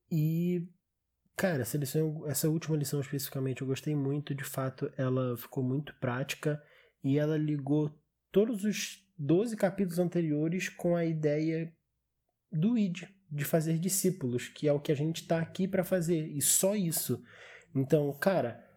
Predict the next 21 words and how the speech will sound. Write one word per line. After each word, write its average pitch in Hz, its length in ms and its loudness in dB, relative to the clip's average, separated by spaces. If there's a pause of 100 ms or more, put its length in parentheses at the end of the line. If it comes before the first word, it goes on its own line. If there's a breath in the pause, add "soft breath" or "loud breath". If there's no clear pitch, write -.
(140 soft breath)
a 139 100 0
aliança, 143 680 2
a 117 40 0
experiência 143 680 0
da 139 140 0
nova 139 300 2
aliança 127 800 -2 (460 soft breath)
vai 120 180 0
se - 100 -4
concretizar 139 680 2
na 127 100 0
minha 147 640 0
e 123 80 -2
na 117 140 0
sua 135 400 0
vida 123 520 0
quando 135 180 0
a 127 40 2
gente 131 220 -2
fazer 131 340 0
discípulos. - 880 -8